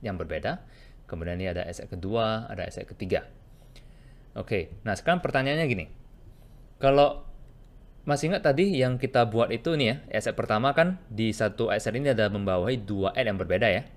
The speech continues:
Oke, yaitu yang di kanan ini, benar ya, satu ad set membawahi dua ad yang berbeda. Berarti di sini kita mau testing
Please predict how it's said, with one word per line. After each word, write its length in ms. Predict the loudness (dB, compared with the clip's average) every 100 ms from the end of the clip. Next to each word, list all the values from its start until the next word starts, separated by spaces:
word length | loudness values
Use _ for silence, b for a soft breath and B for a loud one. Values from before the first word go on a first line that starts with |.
| -20 B B B -20 -12
Oke, 320 | -4 -2 -2 B B B B
yaitu 680 | -2 -2 0 4 6 4 2
yang 160 | 0 0
di 80 | -2
kanan 320 | 0 2 2
ini, 240 | 2 0
benar 240 | -2 0 2
ya, 120 | 2 -2
satu 320 | -10 -6 -2
ad 80 | -2 -2
set 200 | -2 -2
membawahi 480 | -2 -2 0 -2
dua 320 | -4 -6 -4 -4
ad 120 | -4
yang 160 | -4 -4
berbeda. 400 | -4 -4 -6 -8 -18 -20 B B B B B B -20 -20 -10 -4
Berarti 160 | 2
di 120 | 2 0
sini 240 | 0 -2
kita 160 | 0 0
mau 160 | 0 2
testing 640 | 0 0 0 0 0 -4